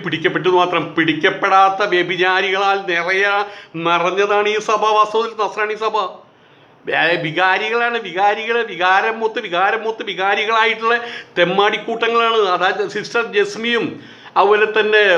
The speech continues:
വ-, ലൂസി കളപ്പുരയ്ക്കലും മറ്റുള്ള, മറ്റുള്ള അവിടുന്ന് വിട്ടുപോകുന്ന ആൾക്കാർക്ക് പച്ചയ്ക്ക് പറഞ്ഞിട്ടുണ്ടല്ലോ കാര്യങ്ങൾ. ഞാൻ പറയുന്നൊന്നുമല്ല, ആമേനും എടുത്ത് വായിച്ചു നോക്കിയാൽ നിങ്ങൾക്ക് അറിയാൻ പറ്റും. അതുകൊണ്ട് ഇവർക്ക് മിണ്ടാൻ പറ്റില്ല. "എടോ ഫ്രാങ്കോ, താൻ ചെയ്ത് ശരിയല്ല, താൻ ബിഷപ്പായിട്ട് ഇവിടെ തുടരാൻ അവകാശമല്ല" എന്ന് പറഞ്ഞാൽ ഉടനെ തന്നെ പറയും,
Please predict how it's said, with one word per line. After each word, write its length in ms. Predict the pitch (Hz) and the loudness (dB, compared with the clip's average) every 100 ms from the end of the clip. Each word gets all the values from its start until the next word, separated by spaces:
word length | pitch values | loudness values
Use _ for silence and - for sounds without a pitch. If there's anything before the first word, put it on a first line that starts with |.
| 165 | 4
വ-, 180 | 160 170 - - | 2 0 -4 -2
ലൂസി 280 | 160 202 233 220 | 2 2 2 0
കളപ്പുരയ്ക്കലും 580 | 220 226 233 220 226 226 147 | 0 2 0 0 0 -2 -2
മറ്റുള്ള, 360 | 165 226 220 220 | 0 2 2 2
മറ്റുള്ള 240 | 190 214 220 | 0 2 2
അവിടുന്ന് 220 | 208 208 185 | 2 0 -2
വിട്ടുപോകുന്ന 380 | 180 208 220 | 0 0 4
ആൾക്കാർക്ക് 380 | 208 202 196 240 - | 2 2 -2 -2 0
പച്ചയ്ക്ക് 440 | 196 - - 233 233 | 0 -2 -4 0 2
പറഞ്ഞിട്ടുണ്ടല്ലോ 640 | 226 226 233 247 240 233 233 | 2 0 -2 0 2 2 2
കാര്യങ്ങൾ. 240 | 233 233 202 | 2 2 2
ഞാൻ 100 | 175 214 | 2 0
പറയുന്നൊന്നുമല്ല, 540 | 214 233 233 240 233 226 233 - - - - | -2 -2 -2 -2 -2 -6 -10 -20 -20 -20 -2
ആമേനും 440 | 143 170 202 220 233 | 4 4 4 4 4
എടുത്ത് 180 | 190 - | 2 0
വായിച്ചു 220 | 208 202 233 | 0 0 -4
നോക്കിയാൽ 200 | 220 220 | -4 0
നിങ്ങൾക്ക് 220 | 220 220 | 0 2
അറിയാൻ 200 | 208 214 220 | 2 2 2
പറ്റും. 220 | 220 180 160 - - - | -2 -4 -10 -16 -10 0
അതുകൊണ്ട് 220 | 165 196 208 | 4 4 4
ഇവർക്ക് 240 | 190 233 | 0 0
മിണ്ടാൻ 240 | 208 208 226 | 0 2 2
പറ്റില്ല. 300 | 233 233 220 175 - - - - - | 0 -2 0 -2 -2 -14 -20 -20 -4
"എടോ 200 | 147 190 226 220 | 0 2 2 2
ഫ്രാങ്കോ, 360 | 196 220 226 214 - | 0 2 2 2 2
താൻ 120 | 185 214 214 | 0 0 0
ചെയ്ത് 200 | 214 208 165 | 0 0 -2
ശരിയല്ല, 340 | 196 214 208 165 - | 0 0 0 -2 -2
താൻ 100 | 185 202 | -2 -2
ബിഷപ്പായിട്ട് 480 | 190 - 214 220 196 202 | -2 -4 -2 0 0 -2
ഇവിടെ 140 | 202 202 | -2 -4
തുടരാൻ 240 | 185 196 190 | -2 0 0
അവകാശമല്ല" 420 | 196 190 214 202 | 2 2 2 2
എന്ന് 100 | 208 | 2
പറഞ്ഞാൽ 240 | 190 196 202 | 2 2 2
ഉടനെ 140 | 185 | 0
തന്നെ 140 | 190 196 | 0 0
പറയും, 180 | 185 156 | 2 0